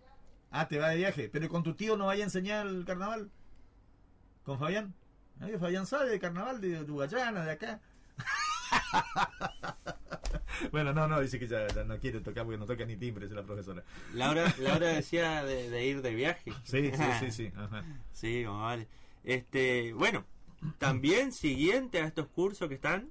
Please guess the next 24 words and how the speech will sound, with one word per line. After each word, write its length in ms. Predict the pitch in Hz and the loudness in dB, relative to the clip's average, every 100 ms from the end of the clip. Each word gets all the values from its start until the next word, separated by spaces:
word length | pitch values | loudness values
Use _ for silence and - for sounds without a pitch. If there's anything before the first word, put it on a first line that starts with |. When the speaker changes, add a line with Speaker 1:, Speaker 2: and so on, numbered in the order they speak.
| - | -4
Speaker 1:
Ujú. 160 | 123 120 | 0 2
Speaker 2:
eh, 400 | 123 117 120 - | 2 2 -4 -8
que 120 | - | -6
están 360 | 107 - 139 143 | -6 -2 -2 -2
programados 520 | 127 131 123 123 151 | 0 2 2 4 4
para 460 | 131 135 123 120 117 | 4 2 0 -2 -4
a 80 | 110 | -6
partir 460 | - 113 120 139 147 | -6 -6 -2 -2 0
del 100 | 139 | 0
veintiuno 460 | 135 127 127 143 | -2 0 0 2
de 80 | 139 | -2
junio 400 | 113 147 147 117 | -2 0 0 0
durante 420 | 113 117 127 127 | -2 -2 -2 -2
dos 160 | 123 139 | -2 -2
meses, 520 | 135 156 - 233 - - - - - - | -2 -2 -2 -8 -8 -18 -20 -20 -18 -12
y 140 | 110 104 | -6 -6
si 300 | - 113 107 | -2 -2 0
la 260 | 104 101 | -2 -2
memoria 340 | 104 98 110 131 | -2 -4 -2 -2
no 60 | |
me 100 | 127 | -2
falla, 280 | 120 131 135 | -2 -2 -2
en 60 | 123 | -2
septiembre 720 | 113 113 - 131 147 127 101 | -4 -6 0 0 2 0 -2